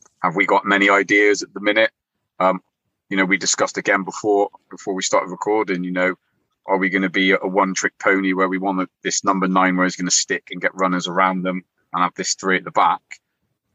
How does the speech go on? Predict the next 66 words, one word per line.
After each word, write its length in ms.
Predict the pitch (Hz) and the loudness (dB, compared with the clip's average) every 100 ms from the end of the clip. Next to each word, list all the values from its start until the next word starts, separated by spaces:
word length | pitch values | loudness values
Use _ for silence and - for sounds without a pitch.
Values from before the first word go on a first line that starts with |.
| _ _ _ - | _ _ _ -12
That's 180 | 110 | -6
my 100 | 98 | -2
only 160 | 95 92 | 0 0
worry. 440 | 87 101 104 107 110 | 2 2 4 2 2
Are 160 | 98 | 0
we 120 | 95 | 0
gonna 120 | 95 95 | -4 -4
be 80 | |
able 120 | 92 92 | -4 -2
to 20 | |
change 400 | - 95 98 95 | -2 -2 -2 -4
it 120 | 98 | -4
when 300 | 92 98 95 | 0 0 0
needed 400 | 98 95 95 101 | -4 -2 -2 -2
to 120 | - | -4
make 200 | 92 90 | -6 -6
a 60 | 92 | -6
difference? 760 | 98 - 107 107 - - - - _ _ _ _ - | -6 -6 -6 -6 -8 -8 -8 -10 _ _ _ _ -4
Um, 240 | 87 90 | -2 0
and 80 | 90 | 0
is 80 | 95 | 0
Joey 340 | - 92 92 | 0 2 2
gonna 240 | 90 90 85 | 2 0 -2
stick 280 | - - 87 | -2 -4 -4
with 120 | 87 | -6
his 100 | 90 | -6
guns 320 | - 90 90 | -2 -2 -2
no 100 | 92 | -4
matter 260 | 90 90 - | -2 -2 -4
what? 280 | 85 87 - | -4 -4 -4
I 40 | - | -8
think 140 | 92 | -8
sometimes 420 | - 95 92 90 | -6 -4 -2 -2
you 80 | 85 | 0
have 140 | 87 - | -2 -2
to, 220 | 92 85 _ _ _ _ _ _ | -6 -6 _ _ _ _ _ _
your 320 | 104 113 107 | 0 4 4
game 300 | 101 95 92 | 4 0 0
plan 240 | 90 90 90 | 0 -2 0
goes 220 | 92 90 | -2 0
out 140 | 90 | -2
the 80 | 92 | -2
window 380 | 90 95 92 87 | -4 -4 -2 -4
when 120 | 90 | -6
you 80 | 87 | -12
play 220 | - 85 | -6 -6
against 300 | 82 90 - | -4 -4 -2
ten 220 | - 90 | 0 0
as 140 | 82 85 | -2 -4
much 240 | 90 - | -4 -4
as 100 | 90 | -6
it 120 | 95 | -4
does 200 | - 92 | 0 -2
for 120 | - 92 | -2 0
the 100 | 95 | 0
other 180 | 92 | 0
team 340 | 92 - 98 98 | -2 -2 -4 -6
as 100 | 90 | -2
well. 240 | 95 98 | 0 2
So 140 | - 92 | 0 -4
I 20 | |
agree 280 | - 98 92 | -4 -2 -2
with 80 | |
what 160 | 92 - | -4 -8
you 80 | 90 | -8
said. 300 | - 92 | -2 -2